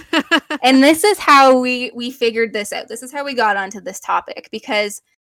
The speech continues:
Speaker 2: in my Facebook, like, I, I made us join a HomeSense addicts group <laughs>
Speaker 1: Oh, boy.
Speaker 2: because I enjoy it. Um, and
Speaker 1: <laughs> I'm glad one
Speaker 2: and
Speaker 1: of us
Speaker 2: it,
Speaker 1: does.
Speaker 2: there's also fun to watch drama and stuff,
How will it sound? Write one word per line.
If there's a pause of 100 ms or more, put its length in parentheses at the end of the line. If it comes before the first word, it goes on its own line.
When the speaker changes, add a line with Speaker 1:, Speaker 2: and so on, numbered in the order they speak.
(280)
Speaker 2:
in
my
Facebook, (140)
like,
I, (260)
I
made
us
join
a
HomeSense
addicts
group
<laughs> (580)
Speaker 1:
Oh,
boy. (280)
Speaker 2:
because
I
enjoy
it.
Um, (520)
and
Speaker 1:
<laughs>
I'm
glad
one
Speaker 2:
and
Speaker 1:
of
us
Speaker 2:
it,
Speaker 1:
does.
Speaker 2:
there's
also
fun
to
watch
drama
and
stuff,